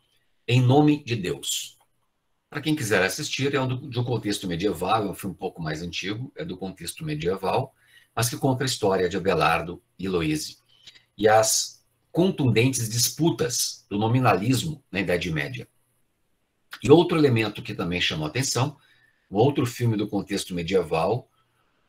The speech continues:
que é um clássico da literatura, é,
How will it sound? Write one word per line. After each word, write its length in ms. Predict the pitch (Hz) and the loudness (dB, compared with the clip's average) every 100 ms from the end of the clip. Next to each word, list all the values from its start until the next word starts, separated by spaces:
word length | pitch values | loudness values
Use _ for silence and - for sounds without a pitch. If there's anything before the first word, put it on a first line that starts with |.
| _ | _
que 140 | - 104 | 2 4
é 40 | |
um 120 | 101 | 4
clássico 640 | - 110 113 123 - - 95 | 0 0 2 2 0 -2 -2
da 120 | 85 | 0
literatura, 840 | 92 - 92 82 - 87 80 76 - _ _ _ _ _ - | 0 -2 -2 -4 -6 -2 0 -2 -6 _ _ _ _ _ -12
é, 720 | 82 80 82 82 80 76 | -6 -4 -2 -4 -6 -6